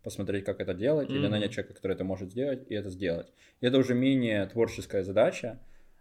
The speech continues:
Speaker 1: а, хотя и там можно найти какие-то интересные инсайты. Ну, знаешь, я понял, что мне реально становится очень грустно, мне пере-, у меня отпадает желание вообще делать контент, когда я понимаю, что его никто не смотрит.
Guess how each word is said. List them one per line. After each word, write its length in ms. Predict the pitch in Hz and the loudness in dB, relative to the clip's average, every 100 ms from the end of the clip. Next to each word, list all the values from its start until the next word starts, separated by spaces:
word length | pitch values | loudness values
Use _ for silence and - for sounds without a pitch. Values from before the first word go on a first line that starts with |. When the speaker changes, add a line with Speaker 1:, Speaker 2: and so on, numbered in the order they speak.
| - | -4
Speaker 1:
а, 140 | 101 | -2
хотя 200 | 110 110 | 2 2
и 60 | 101 | 2
там 200 | 110 98 | 2 2
можно 300 | 101 101 101 | 0 0 -2
найти 520 | 98 95 95 95 92 | -4 -4 -2 -2 -2
какие-то 400 | 92 95 92 95 101 | -4 -8 -6 -6 -6
интересные 500 | 101 101 95 - 92 | -4 -2 -2 -4 -8
инсайты. 320 | - - 120 | -6 -4 0
Ну, 80 | 139 | 2
знаешь, 240 | 147 - | 0 0
я 220 | 135 135 | 6 6
понял, 480 | 156 - - 156 165 | 6 0 2 2 2
что 200 | 123 127 | -2 -4
мне 280 | 117 120 135 | -2 0 4
реально 240 | 120 131 123 | 4 4 0
становится 340 | 123 117 120 | -2 -2 -2
очень 240 | 113 117 | -4 -6
грустно, 640 | 110 120 131 131 - 104 110 | -4 -2 0 -2 -6 -6 -6
мне 340 | 113 113 110 - _ _ - _ _ _ | -6 -6 -6 -12 _ _ -20 _ _ _
пере-, 480 | 120 117 117 117 113 - | 0 4 4 4 0 -8
у 180 | - | -6
меня 380 | 117 123 117 117 - _ _ _ - | -2 0 0 -2 -8 _ _ _ -10
отпадает 440 | - - 120 120 | -6 4 6 6
желание 360 | 113 113 113 110 | 4 0 2 0
вообще 200 | 104 110 | -2 -2
делать 240 | 110 107 | 0 0
контент, 420 | 104 101 143 202 - - _ _ | -2 -2 0 -2 -8 -20 _ _
когда 140 | 120 117 | 2 2
я 40 | |
понимаю, 280 | 113 110 117 | 2 0 -2
что 140 | - 107 | -2 -6
его 80 | |
никто 220 | 104 - 101 | -6 -8 -10
не 60 | |
смотрит. 340 | - - 92 | -10 -10 -12